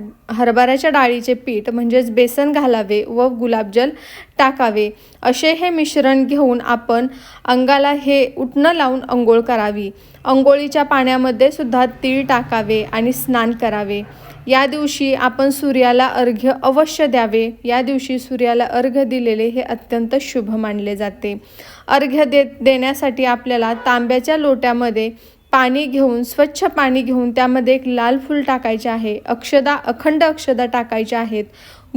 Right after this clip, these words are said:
गूळ किंवा तीळ टाकावे आणि हे अर्घ्य आपण सूर्याला द्यावे. सूर्याला अर्घ्य देत असताना आपण एक मंत्र आवर्जून म्हणायचा आहे, "ओम सूर्याय नमः." या दिवशी केलेले दान हे अक्षय पुण्य देणारे असते,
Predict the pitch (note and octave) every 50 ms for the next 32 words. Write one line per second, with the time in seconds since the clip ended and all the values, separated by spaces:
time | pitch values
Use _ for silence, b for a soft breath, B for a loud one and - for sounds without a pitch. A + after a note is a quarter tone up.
0 | A3 A#3+ D4 D#4 F4 F4 - - D4+ D4 C4 C#4+ C#4 C4+ C#4 C4+ D4 D#4 E4+ D#4+
1 | D4+ D#4 C#4 B3+ C4 C4+ B3 A#3 A#3 A#3 A#3 - - A#3 A#3 A#3+ B3 A3+ A#3+ C4+
2 | D4 - - C4+ C4 B3 A#3+ G3+ A3 A#3 A3+ A#3 A#3 A#3 - A#3+ B3+ C#4+ D#4 B
3 | B B B B B B - - C#4 C4 B3+ A#3+ A3+ A3+ B3+ C4 B3 C4 A3+ G#3+
4 | G3+ G#3+ G#3 G#3 - B B B B B B - - D#4 D#4 D4+ D4+ D4 D4 D4+
5 | D4+ D4+ D4 C#4 C#4 A#3+ C4+ C#4 A#3+ A3+ C4+ C#4 C4+ C#4 C4+ C4+ C4+ C4+ C4+ C4
6 | B3+ B3+ B3+ A#3+ B3 B3+ B3 B3 B3 B3 B3 B3+ B3 A#3+ A3+ A3+ A#3+ A#3 A#3 A3+
7 | A#3+ A#3+ A#3 A3+ C4+ D4 D4+ D4+ C#4 B3 A#3 A3+ A3 - B3 A#3 A3+ A3+ A3 A3+
8 | A3+ A3 - - - A#3+ B3 C4+ D4 D#4 D#4 - D4 C4+ A#3+ B3 A3+ A3 G#3+ A3+
9 | A#3 B3+ C#4+ C#4 C4+ A#3+ A#3 A3+ G#3+ A3 G#3 G#3 G#3 - B B B B B B
10 | B B3+ B3 A#3+ B3 A3+ C#4 C4+ B3+ C4 - C4+ B3+ C4 C4+ C4 B3 A#3+ A#3+ A#3+
11 | A#3+ A#3+ B3 A3 G#3 B3+ A#3+ A3+ A3 A3+ B3 A#3+ - - B3+ B3 - - A#3+ A#3
12 | - - - - D4+ C#4+ D4+ D4 - D4 D4 D4 D4 D4+ D#4+ D4+ C4+ C4+ B3 A#3+
13 | A#3 A3+ A3+ A#3+ - - A#3+ B3 B3 - - A#3 A3 G#3+